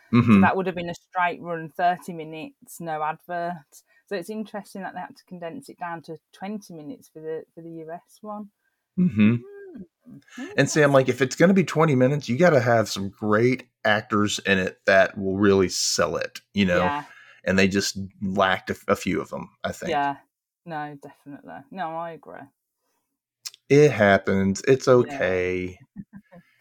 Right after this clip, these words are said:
Speaker 2: It was disappointing. I mean, and you know what's funny? Like, they did the first couple episodes, the same scripts, pretty much, and then they did an original episode
Speaker 1: Yeah.
Speaker 2: before they went into the, um, to
Speaker 1: Ah.
Speaker 2: episode three,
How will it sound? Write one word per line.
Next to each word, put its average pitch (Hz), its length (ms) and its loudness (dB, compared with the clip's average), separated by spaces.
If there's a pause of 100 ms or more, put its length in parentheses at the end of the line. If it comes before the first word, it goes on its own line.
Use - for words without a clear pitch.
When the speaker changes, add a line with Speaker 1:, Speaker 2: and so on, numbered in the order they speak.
(120)
Speaker 2:
It 127 80 6
was 135 80 -2
disappointing. 104 680 4
I 95 40 2
mean, 131 140 4
and 151 120 4
you 165 60 4
know 190 60 8
what's 277 200 4
funny? 135 340 2
Like, 110 140 4
they 110 100 4
did 151 180 4
the 156 80 4
first - 360 2
couple 127 240 4
episodes, 127 600 4
the 107 80 -10
same 113 520 2
scripts, - 580 0
pretty - 260 -2
much, 95 360 0 (340)
and 117 120 4
then 127 80 4
they 131 120 6
did 117 160 4
an 107 120 6
original 107 480 2
episode 76 540 -8 (1000)
Speaker 1:
Yeah. 165 320 2
Speaker 2:
before 110 340 4
they 101 100 6
went 98 200 2
into 107 240 0
the, 87 340 2 (100)
um, 87 360 -4 (1300)
to 98 240 4
Speaker 1:
Ah. 85 40 6
Speaker 2:
episode 92 400 0
three, 82 500 0